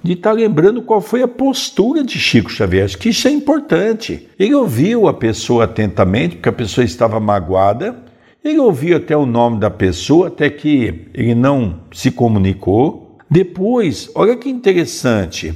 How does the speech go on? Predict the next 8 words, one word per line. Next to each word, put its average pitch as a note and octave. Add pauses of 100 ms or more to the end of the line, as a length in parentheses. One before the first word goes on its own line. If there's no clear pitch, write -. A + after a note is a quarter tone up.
(420)
a -
pessoa D3+
queixa, F3
os G2+
anseios A#2
os F#2
mais G#2
extravagantes, D#3